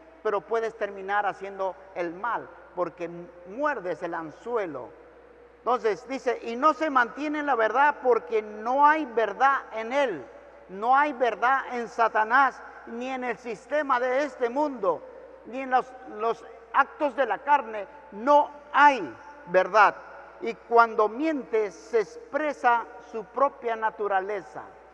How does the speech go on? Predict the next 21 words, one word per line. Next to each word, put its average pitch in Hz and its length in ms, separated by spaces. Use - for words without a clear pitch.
Por 196 200
eso 202 260
se 202 220
dice 190 420
que 208 140
Satanás 190 640
es 196 160
un 196 240
mentiroso, 165 960
es 180 220
un 180 160
engañador. 151 720
Porque 165 480
él 262 200
es 196 160
mentiroso, 180 960
dice, 180 420
y 175 140
es 180 160
el 170 140
padre 160 920